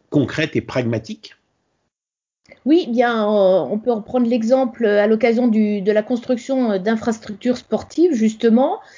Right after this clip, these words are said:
Speaker 2: Une erreur était intervenue lors du calcul de la quantité de bitume qui devait, euh, permettre de faire la jonction, en fait, entre le parking et, et, et, et la route d'accès. Et dans un dossier comme celui-ci, bien, en temps normal, tout le monde, euh, se serait rejeté la faute et cela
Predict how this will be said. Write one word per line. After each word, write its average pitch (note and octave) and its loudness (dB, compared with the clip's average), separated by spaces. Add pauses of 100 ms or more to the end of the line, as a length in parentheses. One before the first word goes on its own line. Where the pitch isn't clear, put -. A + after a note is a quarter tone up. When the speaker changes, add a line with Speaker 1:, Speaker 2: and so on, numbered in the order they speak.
(320)
Speaker 2:
Une B3 6
erreur C4+ 6
était A3 0
intervenue B3 0
lors G#3 0
du F#3+ -6
calcul A#3+ 0
de G3+ 2
la G3 0
quantité A#3 -4
de G#3+ 2
bitume B3+ 2 (440)
qui A3 2
devait, G#3+ 6
euh, G3 4
permettre A#3+ 0
de A3 0
faire A3 -2
la G3+ 2
jonction, A#3 -2
en A3 -2
fait, A#3+ -6
entre G3+ -2
le G3+ 4
parking B3+ 0
et, G3 0 (420)
et, A3 4
et, A3+ 0
et A#3 6
la A3+ 2
route A#3 0
d'accès. G#3+ 0 (460)
Et A3+ 0
dans A#3 0
un B3+ 2
dossier C4+ -4
comme B3 0
celui-ci, A3 -4
bien, B3+ -2
en A3+ 0
temps C4+ 2
normal, B3+ 0
tout D4+ 0
le C4+ 2
monde, C#4 0
euh, G3+ 4
se G#3 -8
serait A3 -2
rejeté B3 -2
la A#3 -4
faute C4 -6
et G#3 -2
cela A3 -4